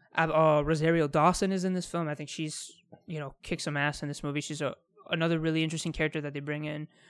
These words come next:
They does a good job of balancing all of these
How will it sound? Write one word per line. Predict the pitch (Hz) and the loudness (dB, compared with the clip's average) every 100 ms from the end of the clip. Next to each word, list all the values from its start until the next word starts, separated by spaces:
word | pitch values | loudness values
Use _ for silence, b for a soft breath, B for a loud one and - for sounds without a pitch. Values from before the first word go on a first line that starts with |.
| b b b _ | b b b _
They | 175 160 _ _ _ - | -4 -4 _ _ _ 0
does | 285 | 2
a | 269 | 2
good | 214 185 | 0 2
job | 185 180 | 2 2
of | 156 131 | -2 2
balancing | 139 156 180 - 147 139 131 | 4 6 4 0 -4 -6 -6
all | - 139 151 | -2 0 0
of | 143 | 0
these | 147 139 - - - | -2 -2 -6 -8 -12